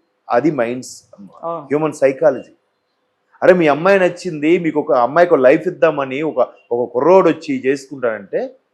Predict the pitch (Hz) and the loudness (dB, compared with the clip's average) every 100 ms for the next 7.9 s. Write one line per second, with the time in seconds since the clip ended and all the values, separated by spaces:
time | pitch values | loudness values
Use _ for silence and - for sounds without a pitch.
0 | _ _ _ - - 107 135 196 208 208 | _ _ _ -16 -14 -10 -6 -6 -2 -2
1 | 175 170 160 147 151 143 131 110 120 117 | -2 -6 -8 -8 -10 -4 -4 -4 -6 -6
2 | 113 113 117 _ _ _ _ - 117 120 | -8 -12 -18 _ _ _ _ -14 -12 -10
3 | 104 113 147 127 117 190 240 _ _ - | -10 -6 -4 -2 -2 -4 -14 _ _ -14
4 | 120 120 135 131 120 135 131 190 _ _ | -4 -2 0 0 -2 -2 -4 -10 _ _
5 | - 117 139 123 104 95 147 151 131 120 | -18 -6 -4 -4 -8 -4 -4 -2 -4 -4
6 | - 147 131 170 117 107 101 - 107 _ | -8 -8 -2 0 0 -4 -10 -16 _ _
7 | _ _ _ _ _ 143 151 131 | _ _ _ _ _ 0 2 0